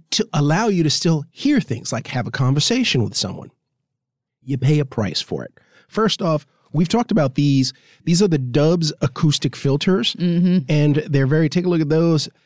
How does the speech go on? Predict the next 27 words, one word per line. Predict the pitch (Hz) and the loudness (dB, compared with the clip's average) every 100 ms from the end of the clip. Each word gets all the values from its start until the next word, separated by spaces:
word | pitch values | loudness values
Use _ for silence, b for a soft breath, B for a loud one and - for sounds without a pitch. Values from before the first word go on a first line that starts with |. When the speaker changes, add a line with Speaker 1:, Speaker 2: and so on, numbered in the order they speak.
| _ - | _ -2
Speaker 1:
They're | 143 | 0
very | 139 202 196 | 2 2 2
schnazzy. | - - 160 147 143 143 165 175 254 262 | 2 0 2 2 2 0 0 0 -2 -4
Speaker 2:
Oh, | 170 | 0
yeah, | 254 220 240 | 0 0 -2
they | 175 | -4
come | 196 214 | -2 0
in | 196 | 2
their | 156 | 2
own | 190 | 0
little | 175 139 | 0 -6
plastic, | - 160 170 127 | -4 -4 -2 -2
Speaker 1:
Yeah, | 127 151 220 226 | 0 2 2 0
they | 151 | 0
Speaker 2:
uh, | |
Speaker 1:
come | 175 160 | 0 2
in | |
their | 151 139 | 2 2
Speaker 2:
action | |
Speaker 1:
own | 139 | 2
Speaker 2:
case | 131 131 | 2 0
Speaker 1:
little, | 156 | 0
Speaker 2:
here. | 185 - | -2 -2
Speaker 1:
right, | 302 294 | -2 -2
little | 202 208 - | -2 -2 -4
action | 151 151 - 165 151 | -8 -4 0 0 0
case. | - 151 151 156 151 - | 2 2 2 2 2 -2